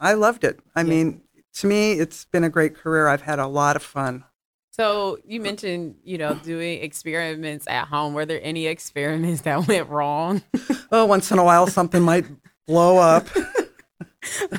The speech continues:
Speaker 2: was like, "That could get really, like"
Speaker 1: I used to think the neighbors wondered what it was, what I was doing with all these oxygen cylinders being delivered to the house. <laughs>
Speaker 2: Mm-hmm.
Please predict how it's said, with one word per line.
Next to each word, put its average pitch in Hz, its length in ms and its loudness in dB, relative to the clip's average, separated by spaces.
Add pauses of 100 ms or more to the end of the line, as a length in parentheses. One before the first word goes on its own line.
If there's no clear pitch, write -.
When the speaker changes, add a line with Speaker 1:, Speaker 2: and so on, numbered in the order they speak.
Speaker 2:
was 214 100 -6
like, 214 140 -4
"That 269 180 -4
could 226 140 -10
get 220 200 -4
really, 262 600 -6
like" - 420 -4
Speaker 1:
I 190 60 -8
used 214 220 -2
to 214 80 4
think 190 220 2
the 165 100 6
neighbors 156 460 4
wondered 165 340 4
what 165 140 4
it 160 120 -8
was, 156 240 0 (340)
what 170 240 0
I 160 100 4
was 160 180 0
doing 165 220 4
with 165 180 2
all 165 120 4
these 151 200 0
oxygen 151 600 0
cylinders 156 600 2
being 156 260 4
delivered 156 420 2
to 151 80 -4
the 151 120 -2
house. 156 580 -2
<laughs> 208 60 0
Speaker 2:
Mm-hmm. 170 300 -4